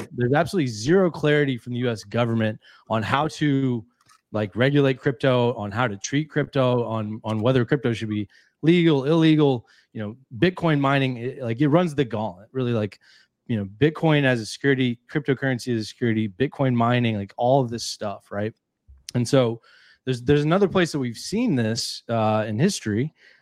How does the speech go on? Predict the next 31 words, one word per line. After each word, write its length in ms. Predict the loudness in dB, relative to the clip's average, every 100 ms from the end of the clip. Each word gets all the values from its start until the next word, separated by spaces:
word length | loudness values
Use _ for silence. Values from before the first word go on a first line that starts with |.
| _
and 360 | 0 2 2 2
that 120 | 2
was 100 | 2
also 480 | 0 0 0 -2 -2
in 480 | -6 -8 -6 -8 -12 _
cannabis. 640 | -2 2 0 -2 -14 -16 _ _ _ _
And 480 | -2 0 2 0 -4
depending 320 | -2 2 4
on 140 | 2 2
which 180 | 0 -2
state, 380 | -2 0 -2 _
if 180 | -10 -2
you're 100 | 0
in 120 | 0
the 60 | 0
United 240 | 0 0
States 260 | 0 0 2
that 60 |
you're 200 | 0 0
watching 420 | 2 2 0 -8
from, 260 | -10 -8 -8
if 120 | -10
you 160 | -6 0
are 280 | 2 2 -4
a 60 | -6
U 160 | -6
S 100 | -6
citizen, 380 | -8 -8 -4 -6 -6 -20 -20 -4
uh, 180 | 0 2
we 120 | 2 0
see 680 | -2 0 2 2 0 -4